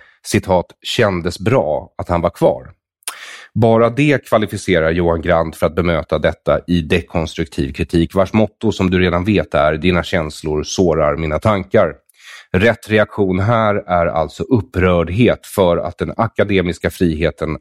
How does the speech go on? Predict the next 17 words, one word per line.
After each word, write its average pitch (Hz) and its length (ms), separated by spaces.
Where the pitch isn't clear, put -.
är 73 240
hotad. 90 540
Men 123 120
jag 127 260
är 101 40
en 95 120
smula 90 340
luttrad 95 720
och 82 100
anser 80 280
att 78 100
den 85 140
redan 82 360
är 78 140
de 76 100
facto - 460
över, 82 580